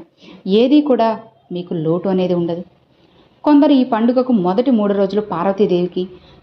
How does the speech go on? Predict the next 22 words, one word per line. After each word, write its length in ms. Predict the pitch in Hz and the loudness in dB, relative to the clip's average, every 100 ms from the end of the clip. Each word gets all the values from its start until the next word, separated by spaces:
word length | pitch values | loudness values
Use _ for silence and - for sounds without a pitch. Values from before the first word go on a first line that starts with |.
| - | -2
తరువాత 320 | 254 302 320 | 2 2 4
మూడు 240 | 269 240 | 2 2
రోజులు 200 | 220 220 | 0 0
లక్ష్మీదేవికి, 640 | 165 160 233 220 202 196 202 | -2 -2 -2 0 0 -2 -12
తరువాత 640 | - _ - 233 269 269 | -20 _ -4 0 0 0
సరస్వతీదేవికి 800 | 254 190 208 - 262 226 208 214 | -4 -6 -6 -4 0 2 0 -2
పూజలు 320 | 214 180 180 | -4 -2 -2
నిర్వహిస్తారు. 600 | 180 170 170 165 - 175 190 - - - - - - | -2 -2 -4 -8 -12 -12 -12 -20 -20 -20 -20 -12 0
ఈ 100 | 339 | 2
సమయంలో 460 | 339 285 277 302 294 | 2 2 4 6 4
పూజలో 540 | 294 247 240 233 233 214 - - | 4 2 2 2 2 -2 -12 -12
విద్యార్థులు 600 | 165 208 202 180 185 202 - _ _ - | -8 0 0 0 -4 -6 -12 _ _ -4
తమ 120 | 185 | -2
పుస్తకాలను 600 | 175 175 - 233 233 233 | -2 -6 -6 -2 -2 -2
కూడా 200 | 226 214 | 0 0
ఉంచుతూ 340 | 202 190 208 190 | 0 -2 -4 -4
ఉంటారు. 340 | 185 180 185 - _ _ _ _ _ - | -4 -6 -8 -14 _ _ _ _ _ 0
ఇలా 160 | 330 339 311 | 2 2 2
చేస్తే 240 | 302 302 | 2 2
విద్యాభ్యాసంలో 880 | 240 196 220 240 226 214 220 196 202 190 - | 0 0 -2 0 0 0 -2 0 0 -2 -10
విజయం 380 | 165 160 196 214 | -10 -2 0 2
ఉంటుంది. 360 | 196 190 180 | 0 -2 -6